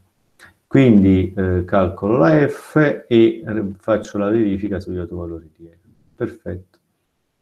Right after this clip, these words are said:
Definisco il mio, eh, sistema in spazio di stato e, eh, in questo caso,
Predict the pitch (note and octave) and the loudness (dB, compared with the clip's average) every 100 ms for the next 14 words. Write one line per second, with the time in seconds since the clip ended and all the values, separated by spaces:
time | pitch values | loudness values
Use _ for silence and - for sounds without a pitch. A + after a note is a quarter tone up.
0 | _ - G#2+ G#2+ A#2+ C#3+ C#3 - A2+ G#2 | _ -2 0 0 0 -2 -4 -6 -2 -2
1 | G#2 G#2 G2 G#2 G#2+ G2+ F#2+ F#2 - F#2+ | -4 -6 -4 -4 -2 -4 -6 -8 -14 -10
2 | F#2 F2+ F2 F2 F2 E2+ E2+ F2 E2+ - | -8 -8 -10 -12 -12 -12 -12 -12 -14 -14
3 | F#2+ - G2+ F2 E2+ - F#2 - - F3 | -12 -8 -6 -6 -10 -16 -18 -14 -10 -8
4 | F3+ - F2+ E2 F2+ _ _ - G#2 - | -8 -12 -14 -14 -18 _ _ -12 -10 -10
5 | G2 F#2 F2+ F2+ F2+ F2+ F2+ G2+ - - | -10 -12 -12 -12 -12 -14 -14 -14 -12 -8
6 | F#2 E2+ E2+ F2+ | -6 -6 -8 -16